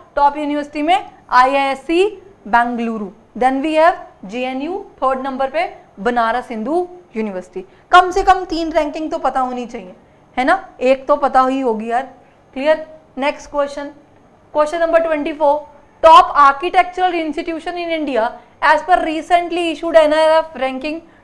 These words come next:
twenty twenty। आईआईटी, आईआईटी कैलिक-, आईआईटी खड़गपुर, है ना, करेक्ट वन is आईआईटी खड़गपुर को जो है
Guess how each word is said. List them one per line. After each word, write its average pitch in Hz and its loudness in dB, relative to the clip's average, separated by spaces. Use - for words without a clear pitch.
twenty 277 -2
twenty। 233 -8
आईआईटी, 285 4
आईआईटी 277 4
कैलिक-, 277 0
आईआईटी 294 2
खड़गपुर, 269 -6
है 254 0
ना, 339 -2
करेक्ट 302 2
वन 311 2
is - -10
आईआईटी 254 0
खड़गपुर 254 -6
को 262 -4
जो 254 -2
है 254 -6